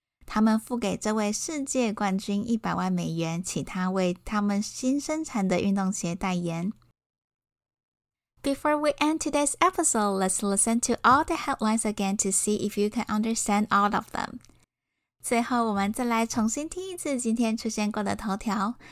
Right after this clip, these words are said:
测试看看自己可以了解多少呢？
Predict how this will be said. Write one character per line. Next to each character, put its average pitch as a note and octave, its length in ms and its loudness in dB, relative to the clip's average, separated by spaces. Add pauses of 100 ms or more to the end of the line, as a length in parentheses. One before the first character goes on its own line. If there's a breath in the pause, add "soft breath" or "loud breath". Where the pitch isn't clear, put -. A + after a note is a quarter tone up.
(240 loud breath)
测 A#3 160 -2
试 A3+ 160 0
看 A#3 160 0
看 A#3 200 0
自 A3+ 140 -4
己 G3+ 140 0
可 A3+ 120 -6
以 A3 60 0
了 G3 220 0
解 G3+ 160 -2
多 A#3 120 -2
少 B3+ 220 0
呢？ A#3+ 240 2